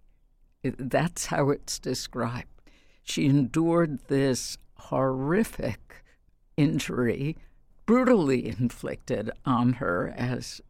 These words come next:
a young girl trying to protect someone. And that resulted in seizures,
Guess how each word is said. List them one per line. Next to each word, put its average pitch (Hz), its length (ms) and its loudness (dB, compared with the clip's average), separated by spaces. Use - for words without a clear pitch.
a 156 80 2
young 139 640 0
girl - 480 -6
trying 131 320 2
to 139 200 -4
protect - 840 -6
someone. - 720 -8
And 156 500 2
that 180 380 -4
resulted 175 1400 0
in 123 380 2
seizures, 127 1160 -4